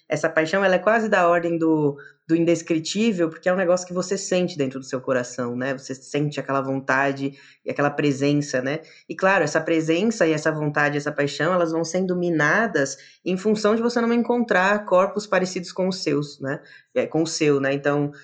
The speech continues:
é, é, e na década de noventa, vocês imaginam que isso era uma coisa ainda mais difícil, né? Futebol feminino era uma coisa que, enfim, né? Eu, quando criança, sequer tive acesso ao futebol feminino, né? Nem sabia que isso era possível. É, e era uma família muito pobre, vim de uma família muito pro-, pobre,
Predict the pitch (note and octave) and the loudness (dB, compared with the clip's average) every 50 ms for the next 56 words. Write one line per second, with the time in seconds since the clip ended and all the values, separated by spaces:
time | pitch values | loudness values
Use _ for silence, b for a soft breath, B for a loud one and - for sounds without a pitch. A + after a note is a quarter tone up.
0 | B B B _ _ - C3 B2+ B2+ B2 B2 B2 A#2+ A#2 A2+ - - - B2+ B2 | B B B _ _ -8 -6 -4 -4 -4 -4 -4 -4 -4 -4 -6 -6 -8 -8 -8
1 | B2 A#2+ - - - C3+ C#3+ C3+ C3+ C#3 D#3 D#3+ D#3 - C#3+ - D#3 D3+ D3+ F3+ | -8 -8 -10 -8 -6 -4 -2 0 2 2 2 0 2 0 -2 0 0 0 2 2
2 | G#3 G3+ F3 D#3+ - D#3+ D#3 D#3+ D#3+ D#3 D3+ D#3+ E3+ F3+ F3+ F3+ F3+ F3+ - E3+ | 2 2 0 0 -2 -2 0 0 0 0 0 0 -2 -2 -4 -4 -4 -2 -2 0
3 | E3 D#3 D3+ D#3 E3+ D#3+ E3 D#3+ D3+ D#3+ F3 F3+ F3 D#3+ D#3 D#3+ F3+ F3+ E3+ D#3 | 0 0 -2 -2 -2 -2 0 0 0 0 0 0 0 2 2 2 2 2 0 0
4 | D#3 - - - - _ C#3 C#3+ D3 - - - D#3 D3+ D3 - - C3 C3 C#3 | -2 -4 -8 -12 -16 _ -12 -12 -12 -12 -8 -8 -8 -8 -6 -6 -6 -2 0 0
5 | D3 D3 - - D#3 D3 D3 D#3 D#3+ - D#3 C#3+ D3 E3 F#3 F#3 D#3+ D3+ D3 D3 | -2 -2 -4 -6 -2 0 0 0 0 0 -2 -2 0 0 2 2 2 0 0 -2
6 | D3 E3+ F3 F#3 F#3 - G3+ G#3+ B B B B B B _ - F#3+ - - - | -2 -2 -4 -4 -4 -4 -6 -6 B B B B B B _ -10 -10 -8 -6 -4
7 | D#3 D3+ D#3 D#3 D#3 D#3 E3 E3+ F#3+ G3+ F#3+ - G3 F#3+ F#3+ F#3 - F#3 F#3 F#3+ | -2 0 2 2 2 2 2 2 2 0 -2 -2 -2 -2 -2 -2 0 0 0 0
8 | - F#3+ F3+ - - - - F#3+ - F#3+ F#3 A3 - - G#3+ F#3 F3+ E3 D#3+ - | -2 -6 -12 -12 -12 -10 -10 -4 0 2 2 2 2 0 0 2 2 2 0 0
9 | - D3+ C#3 C3+ C3+ - D3 - - - D3+ C#3+ C3+ C3 C3 - C3+ C3+ C3+ C3 | 0 2 2 2 0 -4 -10 -12 -14 -14 -4 -2 -2 -2 -2 -4 -6 -6 -4 -4
10 | C3 C3 B2+ C3+ C#3 D3+ D#3+ - G3 F3+ D#3 E3 F#3 F3+ - E3+ D3+ D#3 D#3 - | -4 -4 -4 -4 -4 -4 -4 -2 -2 -2 -2 -2 -4 -2 0 0 -2 -2 -4 -8
11 | D3+ - - - C#3 C#3+ D3 D#3 D#3+ D#3+ B B B B B B B B B _ | -14 -14 -10 -6 -6 -4 -2 -4 -4 -4 B B B B B B B B B _
12 | C#3+ C3+ B2+ B2+ B2+ B2 B2 - - - D3+ C#3+ C#3 E3+ G3 F3 E3 - E3+ D#3+ | -8 -6 -4 -4 -2 -2 -4 -4 -4 0 2 4 4 4 2 2 0 0 0 2
13 | D#3+ D#3+ D#3 D#3+ D#3 D3 C#3+ C#3 C#3+ D3 C#3+ - - C3 C3+ D#3+ E3 D3+ C#3 C3 | 2 2 2 4 2 2 2 2 2 0 -2 -2 0 2 2 2 2 2 -2 -2
14 | D3+ E3+ F3 E3 D#3 C#3+ C#3 - C#3 C#3+ C#3 C3+ C3+ C3+ C3 - - - C3+ C#3 | -2 -4 -2 -2 -2 -2 -2 -2 -2 -2 -2 -2 -4 -4 -8 -10 -4 0 2 2
15 | D3 D#3 D3+ - - C3 C3 C#3+ E3 F#3+ F#3+ | 2 2 0 -2 0 0 2 2 0 -2 -4